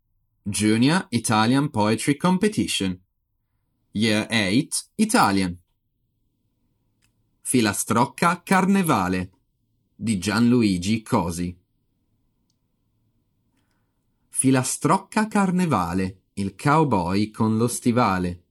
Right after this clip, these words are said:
il maghetto, la bacchetta, guarda lì, una streghetta,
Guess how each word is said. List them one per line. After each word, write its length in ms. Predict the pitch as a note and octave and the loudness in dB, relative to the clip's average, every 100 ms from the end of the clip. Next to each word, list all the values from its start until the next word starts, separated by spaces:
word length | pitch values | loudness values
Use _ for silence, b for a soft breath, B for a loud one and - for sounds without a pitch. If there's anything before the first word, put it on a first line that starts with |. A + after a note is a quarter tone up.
| _ | _
il 160 | F#2+ F#2 | -6 -2
maghetto, 840 | F#2 F#2 A2+ G#2+ - - F2+ F2 | -2 0 0 -2 -6 -8 -6 -4
la 160 | G#2 A#2+ | -4 -2
bacchetta, 840 | C#3+ - - G3+ - _ F#2+ E2+ b b b | -2 -4 -2 -2 -2 _ -8 -8 b b b
guarda 440 | C#3 A#3 A#3+ E3 | 0 0 2 2
lì, 320 | B2 A2 F2+ - | 2 0 -4 -8
una 220 | - D3 E3 | -4 -2 -2
streghetta, 920 | - D#3 D#3+ G3 C3 - - F2+ F2+ | -4 -4 0 0 -2 -4 -6 -6 -6